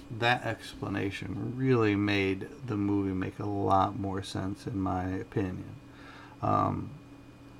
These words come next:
the only dislike for me, um, it didn't need to be four hours, to be honest.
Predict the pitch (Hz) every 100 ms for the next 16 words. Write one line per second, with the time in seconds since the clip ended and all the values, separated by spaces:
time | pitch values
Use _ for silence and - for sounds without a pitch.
0 | - - - - 135 113 113 120 131 107
1 | 95 107 113 - 113 131 123 - 127 123
2 | 131 143 - - - - - - - 104
3 | 101 92 90 95 - - - - - -
4 | - - - - - - - - 131 104
5 | 117 113 101 95 92 92 - 101 98 101
6 | - 104 98 98 98 95 101 - 107 98
7 | 98 92 95 95 -